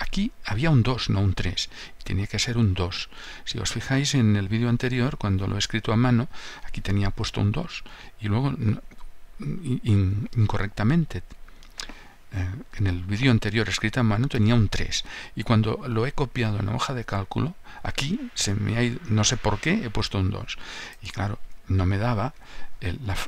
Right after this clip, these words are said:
la suma a mano de las frecuencias relativas. Ahora vamos a hacerlo bien. Ya sabéis que para entrar en una fórmula tengo que empezar entrando un igual y poner las coordenadas de celda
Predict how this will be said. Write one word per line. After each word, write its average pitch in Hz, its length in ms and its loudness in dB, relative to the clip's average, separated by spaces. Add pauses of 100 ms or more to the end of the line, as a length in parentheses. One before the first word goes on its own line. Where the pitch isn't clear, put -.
(100)
la 80 140 -6
suma 107 440 4
a 98 60 2
mano 113 320 6 (840)
de 110 280 4
las 131 220 -2
frecuencias 98 680 -2 (100)
relativas. - 800 -2 (240)
Ahora 123 220 6
vamos 104 240 4
a - 20 -2
hacerlo 92 320 -4
bien. 92 260 -10 (1500)
Ya 151 160 4
sabéis 165 320 2
que 151 180 0
para 120 200 2
entrar 123 220 4
en 123 60 2
una 139 140 4
fórmula 190 400 4
tengo 107 300 2
que - 80 0
empezar 101 360 -2
entrando 107 420 2
un 135 100 2
igual 175 400 0
y 123 80 -2
poner 127 320 2
las 120 160 -2
coordenadas 113 540 -2
de 139 80 -2
celda 127 460 0